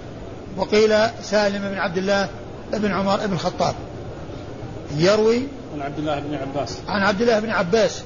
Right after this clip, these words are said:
Speaker 1: بن عبد المطلب ابن عم رسول الله صلى الله عليه وسلم، وهو أحد العبادلة الأربعة من أصحابه الكرام، وهم عبد الله بن عباس وعبد الله بن الزبير وعبد الله بن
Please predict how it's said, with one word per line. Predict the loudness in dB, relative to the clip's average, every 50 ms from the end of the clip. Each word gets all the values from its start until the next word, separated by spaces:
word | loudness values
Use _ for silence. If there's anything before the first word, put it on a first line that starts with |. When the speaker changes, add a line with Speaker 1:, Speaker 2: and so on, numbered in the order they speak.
| -12 -14 -14 -14 -14 -14 -14 -14 -14 -14 -8 -6
Speaker 1:
بن | -4 -2 0 2
عبد | 2 2 2 0
المطلب | -2 -2 0 2 2 4 4 2 -2 -2 -10 -14 -14 -16 -16 -16 -14 -14 -14 -12 -8 -8
ابن | -4 -2 0
عم | 2 2 2 2 2
رسول | 2 2 2 4 4 4 6
الله | 6 4 4 4 4
صلى | 2 2 2 2 2
الله | 4 4 4
عليه | 4 6 4 4 4 2
وسلم، | 2 2 2 2 2 -2 -4 -6 -12 -14 -14 -14 -14 -14 -14 -14 -14 -10 -4 -2
وهو | 0 4 4 4
أحد | 4 4 2 0 0 2
العبادلة | 2 2 2 2 2 2 4 4 4 4 4 2
الأربعة | 2 2 2 2 2 2 0
من | 0 0
أصحابه | -2 -2 0 0 0 2 2 0
الكرام، | 2 2 2 2 2 2 0 -4 -8 -10 -12 -12 -12 -12 -12 -12 -12 -12 -12 -10 -8 -6
وهم | -6 -2 0
عبد | 0 2 4
الله | 4 4 4
بن | 2 2
عباس | 0 0 2 4 4 4 4 2 -2
وعبد | -4 -4 -4 0
الله | 0 0 0
بن | 0 0
الزبير | 0 0 2 4 4 4 4 2
وعبد | 0 -2 0 0
الله | 2 4 4 4 2 2
بن | -2 -4 -4 -4 -6